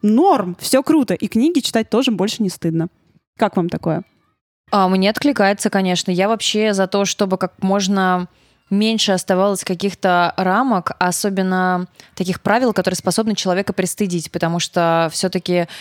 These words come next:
Speaker 2: а, вот этот цит-, стыд часто не, м, совершенно неиррациональный, а,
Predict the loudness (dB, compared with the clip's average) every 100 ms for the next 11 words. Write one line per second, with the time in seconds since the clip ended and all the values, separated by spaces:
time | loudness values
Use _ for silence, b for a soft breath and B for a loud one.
0 | B B -2 0 0 0 -2 -2 -4 -4
1 | -4 -8 -2 -2 0 -2 0 0 0 -2
2 | -2 -2 0 0 -2 -4 -8 -4 -4 -2
3 | -2 0 0 0 0 0 -2 -2 0 0
4 | 2 0 0 -4 -2 0 2 2 0 -2